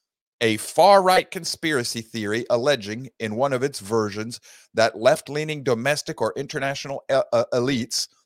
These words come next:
on their own initiative or under the direction of Jewish co-conspirators are attempting to replace white citizens with non-whites,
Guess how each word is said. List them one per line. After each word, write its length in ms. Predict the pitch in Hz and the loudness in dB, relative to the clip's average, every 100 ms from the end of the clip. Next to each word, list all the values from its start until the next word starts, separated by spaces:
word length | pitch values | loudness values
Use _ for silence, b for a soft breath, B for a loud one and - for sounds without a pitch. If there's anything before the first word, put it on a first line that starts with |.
| _ - | _ -4
on 160 | 113 | -2
their 160 | 113 117 | 0 0
own 220 | 135 185 | 2 2
initiative 600 | 202 180 - 131 143 139 120 | 0 -2 -4 -2 -2 -2 -2
or 180 | - 120 | -2 0
under 260 | 147 160 151 | -2 -2 -2
the 140 | 127 | -2
direction 520 | 117 117 135 - 143 | -2 -2 -2 -4 -8
of 140 | 120 95 | -8 -8
Jewish 400 | 101 151 185 - | -4 -2 -2 -4
co-conspirators 1040 | - 170 - 202 - 185 123 104 120 - B B B | -6 -8 -8 -16 -8 -2 -2 -2 -6 -10 B B B
are 120 | 113 | 2
attempting 460 | 120 - 151 170 170 | 2 2 -6 -6 -10
to 140 | - 175 | -8 -8
replace 440 | 170 117 104 107 | -4 -4 -4 -4
white 320 | 101 123 - | 2 2 2
citizens 520 | - 117 107 107 104 | -4 -6 -6 -8 -10
with 220 | 110 117 117 | -8 -8 -4
non-whites, 800 | 135 135 107 104 95 - - | 0 2 2 0 -2 -8 -12